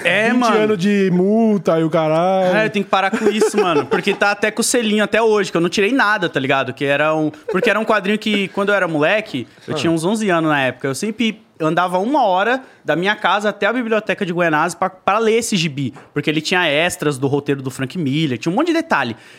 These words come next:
Speaker 1: E eu falo, "Mano, pô, já tô uma semana fazendo isso, é mais fácil eu levar pra casa."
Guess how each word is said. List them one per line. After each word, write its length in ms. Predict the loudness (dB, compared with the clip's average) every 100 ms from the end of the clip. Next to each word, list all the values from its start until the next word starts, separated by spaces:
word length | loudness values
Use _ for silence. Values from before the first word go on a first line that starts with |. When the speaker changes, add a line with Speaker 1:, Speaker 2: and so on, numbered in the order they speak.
| -10
Speaker 1:
E 60 | -4
eu 60 | -2
falo, 220 | -2 0
"Mano, 380 | 0 0 -4 -10 _ -18 _
pô, 120 | -4
já 100 | -4
tô 100 | -2
uma 120 | -2
semana 320 | 0 0 -2 -2
fazendo 340 | -2 0 0
isso, 220 | 0 -4
é 20 |
mais 160 | -6 -6
fácil 240 | -8 -8
eu 40 | -4
levar 180 | -4 -4
pra 180 | -8
casa." 340 | -10 -4 -4